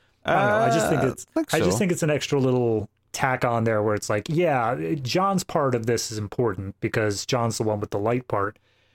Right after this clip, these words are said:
Speaker 1: But in the end, the interesting thing is Levi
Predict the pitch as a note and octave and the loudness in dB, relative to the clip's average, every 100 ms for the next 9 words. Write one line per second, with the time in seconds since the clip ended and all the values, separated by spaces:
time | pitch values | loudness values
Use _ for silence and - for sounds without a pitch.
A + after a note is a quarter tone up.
0 | _ _ _ - C3 A2+ - _ _ _ | _ _ _ -2 0 0 -2 _ _ _
1 | _ - G3 D#3 D3+ D#3+ C3+ B2 E3 E3 | _ -4 0 2 2 2 2 2 2 2
2 | F3+ - - A#2+ A2 B2 A2 A2 A#2+ - | 0 0 0 -2 0 0 0 0 -2 -2
3 | A#2 B2 C3 A#2+ A2 | 0 0 2 2 2